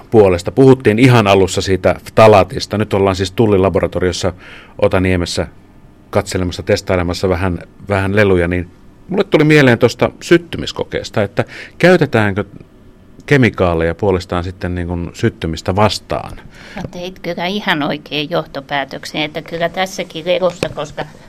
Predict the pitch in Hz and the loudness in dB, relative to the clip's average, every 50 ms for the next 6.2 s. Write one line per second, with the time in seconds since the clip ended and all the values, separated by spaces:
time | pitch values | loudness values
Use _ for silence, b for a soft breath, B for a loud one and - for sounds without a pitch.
0 | B B B B - - - - - 180 175 165 147 131 170 180 175 165 - 196 | B B B B -20 -20 -14 -8 -4 -4 -2 -2 -2 -2 -2 -4 -4 -2 -2 0
1 | 190 175 175 - - 175 175 170 170 175 170 175 180 175 165 151 143 147 143 135 | 0 0 -2 -4 -6 -6 -6 -4 -2 -2 -2 0 0 -2 0 0 -2 -2 -2 -4
2 | 139 139 147 156 151 160 160 160 - - 160 151 156 151 151 - - 151 156 156 | -4 -4 -6 -6 -4 -4 -4 -6 -6 -8 -8 -8 -8 -8 -8 -6 -6 -2 -2 -2
3 | - - - - 143 151 170 170 170 160 147 151 165 160 156 151 151 151 147 143 | -2 -2 -4 -4 -2 -2 -2 -2 -2 -2 -2 -2 -4 -4 -4 -4 -4 -4 -4 -4
4 | 135 143 151 151 151 143 139 139 151 147 - - 151 143 143 143 - 156 143 143 | -4 -4 -4 -2 -2 -2 -2 -4 -8 -12 -10 -10 -10 -10 -10 -8 -8 -8 -8 -8
5 | 147 - 151 156 156 147 147 147 151 151 - - 156 151 143 165 165 - - - | -6 -4 -4 -4 -2 -4 -6 -6 -8 -10 -10 -8 -8 -6 -6 -6 -8 -8 -8 -8
6 | 165 170 170 - | -8 -10 -12 -14